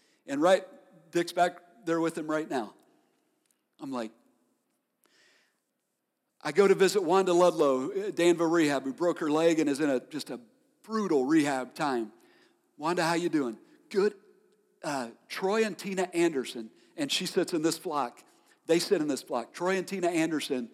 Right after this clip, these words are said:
missed me at church, and they came and visited me days ago. They beat the pastor." Why? Sitting in the same flock. Isn't that awesome? So who's in your flock would be a great question to ask.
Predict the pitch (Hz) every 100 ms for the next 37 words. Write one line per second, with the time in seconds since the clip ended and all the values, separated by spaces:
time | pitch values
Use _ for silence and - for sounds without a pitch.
0 | _ - 160 165 160 135 127 - 156 131
1 | 131 - - - 135 135 175 190 185 170
2 | 156 131 156 143 131 120 120 117 - _
3 | _ _ _ 151 147 127 127 110 104 _
4 | _ _ _ _ _ _ - 156 180 185
5 | 175 - 165 147 - 113 - _ _ _
6 | _ _ _ - 147 131 107 _ _ _
7 | _ _ _ _ _ - - 214 175 160
8 | - 160 127 120 135 110 - _ _ _
9 | _ _ _ _ _ _ _ - 247 247
10 | 190 233 233 247 - _ _ _ _ _
11 | _ - 190 170 202 294 240 262 226 170
12 | 208 160 - - - 156 156 165 127 160
13 | 208 202 202 175 202 175 170 139 127 123